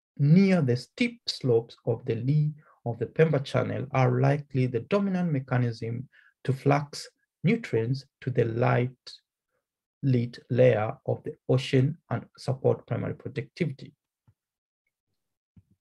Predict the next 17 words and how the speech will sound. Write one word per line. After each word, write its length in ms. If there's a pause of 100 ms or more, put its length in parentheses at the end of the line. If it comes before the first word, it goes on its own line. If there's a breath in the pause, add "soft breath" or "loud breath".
(2250 loud breath)
Now, 360
on 200
to, 340 (600)
uh, 420
some 320
of 120
the 120
policy 380
me-, 240 (220)
uh, 100
messages 600
that 220
can 180
be 80
drawn 360
from 180
these 280